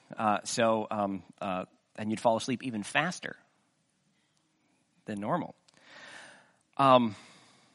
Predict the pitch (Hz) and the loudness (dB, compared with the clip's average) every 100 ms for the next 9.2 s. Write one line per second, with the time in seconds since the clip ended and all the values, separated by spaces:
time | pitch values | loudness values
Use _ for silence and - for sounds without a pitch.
0 | _ _ - - 156 220 277 285 247 170 | _ _ -20 -6 6 10 12 10 8 8
1 | 220 175 180 190 269 - 247 240 175 156 | 6 8 8 8 4 6 6 8 4 6
2 | 175 220 233 - 165 117 120 - - - | 6 6 0 4 6 6 2 -8 -10 -16
3 | _ _ _ _ - 185 156 - 269 339 | _ _ _ _ 6 6 6 10 10 10
4 | - 202 139 117 110 - _ _ _ - | 4 4 4 4 0 -4 _ _ _ -4
5 | 139 226 220 214 180 160 156 233 269 262 | 0 2 4 6 6 6 8 6 6 6
6 | 240 247 254 175 160 185 165 151 175 226 | 6 4 2 4 4 4 0 4 4 4
7 | - - - 240 262 226 233 190 202 190 | 2 0 0 2 2 0 2 4 4 2
8 | 160 190 190 180 170 147 175 190 175 156 | -2 -2 -2 -2 -2 2 2 4 2 2
9 | 160 165 | 2 2